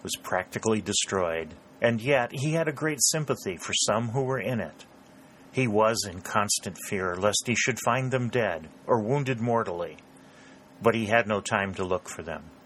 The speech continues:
Sheridan was pressing the pursuit to the utmost. Midnight did not stop it.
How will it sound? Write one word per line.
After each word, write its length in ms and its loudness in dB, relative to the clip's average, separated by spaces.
Sheridan 540 4
was 220 -4
pressing 400 0
the 100 0
pursuit 580 -6
to 120 0
the 160 -6
utmost. 600 -4
Midnight 560 0
did 160 -8
not 240 -6
stop 440 -4
it. 140 -10